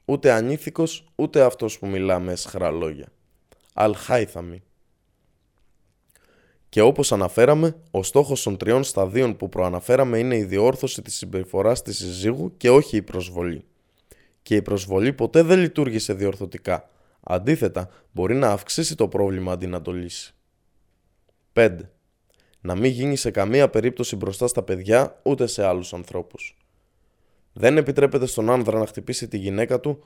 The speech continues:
ούτε να την προσβάλλει μπροστά σε οποιονδήποτε άλλον, ιδιαίτερα μπροστά στα παιδιά, καθώς ένα τέτοιο θέμα πρέπει να αφορά μόνο τους δύο συζύγους και όχι οποιονδήποτε άλλον. Επειδή αν αυτό γίνει μπροστά στα παιδιά, θα προκαλέσει πρώτα προσβολή στη σύζυγο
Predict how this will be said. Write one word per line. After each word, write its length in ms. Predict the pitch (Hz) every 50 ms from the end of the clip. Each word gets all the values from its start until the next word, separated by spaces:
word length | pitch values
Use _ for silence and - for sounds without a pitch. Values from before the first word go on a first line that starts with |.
| _ _
ούτε 240 | - 147 160 175
να 120 | 170 160 156
την 160 | - 143 131
προσβάλλει 480 | 135 117 110 110 110 107 110 104 101 95
μπροστά 340 | 92 95 95 - - 139
σε 120 | - - 139
οποιονδήποτε 720 | 123 - - 107 107 104 101 143 151 - 135 135 - 117
άλλον, 360 | 117 110 95 85 85 85 90 - _ _ _ _ _
ιδιαίτερα 520 | - 104 98 98 113 143 160 160 156 123
μπροστά 300 | 110 104 107 107 - -
στα 160 | 120 - - 95
παιδιά, 520 | - 92 90 87 95 98 120 160 - - _ _ _ _ _ _ _
καθώς 340 | - 107 - - 143 - 175
ένα 180 | 170 175 165
τέτοιο 240 | 165 170 165 - 131
θέμα 300 | - - 117 131 147 147
πρέπει 260 | - 135 156 - 156
να 100 | 147 139
αφορά 340 | 120 107 - - 107 117 135
μόνο 380 | 131 123 139 165 185 190 175 -
τους 200 | - 113 110 104
δύο 180 | 104 101 98
συζύγους 600 | 95 - - 95 92 95 113 139 160 170 - - _ _ _ _ _
και 140 | _ - 117
όχι 220 | 110 131 147 - 139
οποιονδήποτε 580 | 120 - - 98 98 110 - - 107 - 98
άλλον. 340 | 95 92 90 73 - 78 - - _ _ _ _ _ _ _ _ _ _
Επειδή 440 | _ - 104 - 107 95 98 101 98
αν 160 | 104 127 175
αυτό 220 | 190 185 - - 180
γίνει 260 | 160 147 160 156 147
μπροστά 300 | 123 - 110 - - 120
στα 140 | - - 98
παιδιά, 320 | - 92 92 95 107 127 - -
θα 140 | - 123
προκαλέσει 680 | 104 - 120 113 - 110 117 139 156 160 - - 131 -
πρώτα 280 | - 151 175 - 208
προσβολή 520 | 196 196 190 156 127 135 127 127 123 123 123
στη 200 | - - - 101
σύζυγο 640 | - - 113 120 135 143 151 143 165 185 180 -